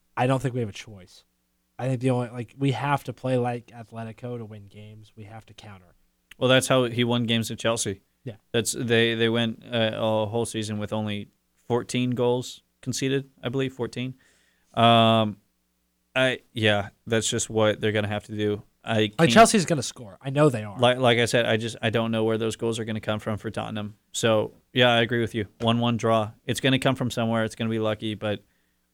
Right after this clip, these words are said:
Speaker 2: I don't think Chelsea or Tottenham have, have enough in them. I, I think this, this is gonna be a really tight game.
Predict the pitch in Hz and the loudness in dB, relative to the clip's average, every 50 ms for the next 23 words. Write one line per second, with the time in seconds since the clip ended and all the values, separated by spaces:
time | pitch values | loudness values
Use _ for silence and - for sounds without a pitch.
0 | _ 120 120 123 123 - 135 127 117 - - 113 110 110 - 113 110 104 104 101 | _ 0 0 0 0 0 -2 -4 -4 -2 -2 -2 -2 -2 -2 -4 -4 -4 -4 -8
1 | - _ _ _ _ _ _ _ - 117 110 - 113 107 107 107 104 101 98 113 | -12 _ _ _ _ _ _ _ 0 0 0 0 0 -2 -2 -4 -6 -8 -6 -4
2 | 107 107 107 101 98 - _ _ - 113 110 107 110 104 104 104 107 107 107 107 | -4 -2 -2 -4 -6 -12 _ _ -8 -6 -4 -4 -2 -4 -4 -4 -4 -2 -2 -2
3 | 107 104 - _ _ _ _ _ - 113 110 104 101 101 98 98 101 95 95 _ | -2 -4 -6 _ _ _ _ _ -8 -6 -4 -4 -4 -4 -6 -8 -8 -12 -14 _
4 | _ _ _ _ - 113 113 - - 107 - 113 110 101 110 110 101 107 - - | _ _ _ _ -6 -6 -4 -4 -4 -6 -6 -6 -6 -6 -6 -6 -8 -8 -10 -12
5 | - 110 101 107 104 98 - 110 101 101 101 101 98 101 101 101 95 - - 101 | -10 -6 -4 -4 -4 -4 -6 -8 -8 -8 -8 -10 -10 -10 -12 -12 -12 -12 -12 -12
6 | 95 - 101 95 92 95 | -12 -12 -16 -18 -18 -20